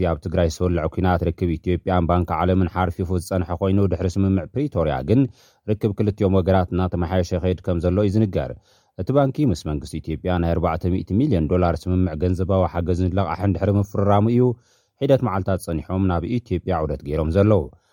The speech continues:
ባንኪ ዓለም ዝዓበየ መሻርክቲ ልምዓት ኢትዮጵያ ምዃኑ ዝገለጹ ሚኒስትር ፋይናንስ ኢትዮጵያ ኣሕመድ ሸዴ ዑደቶም እቶም ፕሬዚደንት ኣብ መንጎ ክልቲኦም ዘሎ ሽርክነት ንምጥንኻር ዝሕግዝ ከም ዝኾነ ገሊጾም ኣለዉ።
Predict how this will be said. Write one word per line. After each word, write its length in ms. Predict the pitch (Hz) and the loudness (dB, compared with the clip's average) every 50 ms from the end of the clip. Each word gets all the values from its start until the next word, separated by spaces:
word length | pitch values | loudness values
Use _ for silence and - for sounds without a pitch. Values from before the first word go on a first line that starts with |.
| _ _ _ _ 110 | _ _ _ _ 0
ባንኪ 200 | 113 113 107 113 | 0 2 2 0
ዓለም 300 | 98 104 117 120 120 110 | 0 2 2 2 2 2
ዝዓበየ 380 | 90 76 69 69 76 80 80 78 | 0 0 -4 -4 -4 -2 -2 -2
መሻርክቲ 440 | 76 73 73 - 80 80 80 76 - 82 | -2 -4 -6 -6 -4 -4 -4 -6 -8 -10
ልምዓት 300 | 80 80 73 80 82 76 | -10 -8 -8 -8 -8 -8
ኢትዮጵያ 420 | 73 - - 80 73 - 80 80 | -10 -8 -8 -8 -6 -4 -2 -2
ምዃኑ 300 | 80 80 - 85 85 82 82 | -2 -2 -2 0 0 0 0
ዝገለጹ 400 | 73 76 69 85 85 87 82 - 92 | -2 0 0 0 2 2 0 0 -2
ሚኒስትር 320 | 85 85 82 80 - - 85 | 0 0 -2 -2 -4 -6 -6
ፋይናንስ 500 | - - 87 87 90 90 87 87 80 - - 90 82 78 | -4 -2 -2 0 0 0 0 0 -2 -4 -6 -6 -6 -4
ኢትዮጵያ 480 | 76 73 - 90 90 85 - - 95 95 90 85 - - _ _ - | -6 -6 -4 -4 -4 -4 -4 -4 -2 0 0 -2 -2 -6 _ _ -6
ኣሕመድ 420 | 78 76 - 87 92 95 87 - | -6 -6 -4 -2 0 0 0 -2
ሸዴ 260 | - - 98 98 85 92 110 127 | -2 -2 -2 0 2 2 2 2
ዑደቶም 500 | - 82 73 73 71 - 85 82 85 92 104 107 - _ | 0 -2 -4 -6 -6 -4 -4 -2 0 0 -2 -2 -4 _
እቶም 240 | - - 90 85 82 | -6 -2 -2 -2 0
ፕሬዚደንት 520 | - 90 82 71 65 95 104 131 123 - | 0 -2 -2 -2 0 0 0 0 2 2
ኣብ 180 | 131 117 107 76 | 2 2 2 2
መንጎ 280 | 82 87 85 78 85 78 | 0 -2 0 0 -2 -4
ክልቲኦም 580 | - 82 80 78 - _ 98 87 90 82 78 | -4 -6 -8 -8 -8 _ -6 -4 -2 -2 -2
ዘሎ 300 | 69 76 87 87 85 80 | -2 -2 0 0 0 -2
ሽርክነት 460 | - - 82 80 - 87 87 85 80 - - | -2 -4 -8 -8 -4 -2 -2 -2 -2 -4 -4
ንምጥንኻር 840 | 80 80 85 85 80 80 87 - - - 92 87 78 92 85 78 73 | -4 -2 0 0 0 0 -2 -4 -4 -4 -4 -4 -2 -2 -4 -4 -2
ዝሕግዝ 340 | 71 82 98 85 90 85 - | -2 -2 -2 -2 -2 -4 -2
ከም 200 | - 101 95 90 | -2 -2 -2 0
ዝኾነ 240 | 98 98 107 110 113 | 0 0 0 2 2
ገሊጾም 400 | 113 131 131 127 - - 69 69 | 2 0 0 0 -4 -6 -8 -8
ኣለዉ። 240 | 64 60 - 65 64 | -8 -8 -8 -8 -8